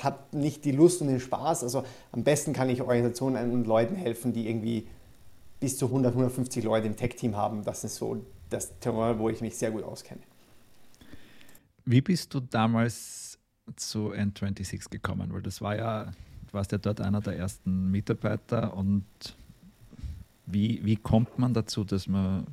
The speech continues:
Speaker 2: bei N twenty-six dann, dann einsteigt? Was war da davor? Was hat dich überhaupt in diese Richtung gebracht?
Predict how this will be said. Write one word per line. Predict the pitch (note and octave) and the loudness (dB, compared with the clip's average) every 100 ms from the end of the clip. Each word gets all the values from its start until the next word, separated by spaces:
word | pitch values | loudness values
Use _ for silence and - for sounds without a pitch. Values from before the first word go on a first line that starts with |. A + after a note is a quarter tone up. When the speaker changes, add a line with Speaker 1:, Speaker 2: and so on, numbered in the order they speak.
| - | -8
Speaker 2:
bei | F2 | -4
N | D#2+ F#2 | -2 -2
twenty-six | - F2+ F2 F2 - F#2 - - | -2 -4 -4 -4 -6 -8 -8 -4
dann, | F2 D#2+ E2 - | -2 -2 -2 -4
dann | - | -8
einsteigt? | E2+ D2+ - E2+ | -6 -8 -6 0
Was | G2+ G2+ | 0 2
war | A2 | 2
da | G2+ | 2
davor? | G2 F#2 - D#2 D#2+ | 0 0 -2 -4 -2
Was | F2 - | -2 -2
hat | F#2 | -4
dich | - | -4
überhaupt | F#2 F#2 F2 | -2 -2 0
in | F2+ | -2
diese | F2+ F2 F2 | 0 -2 -4
Richtung | E2+ - D#2+ | -6 -6 -6
gebracht? | F2+ - - - | -8 -10 -12 -14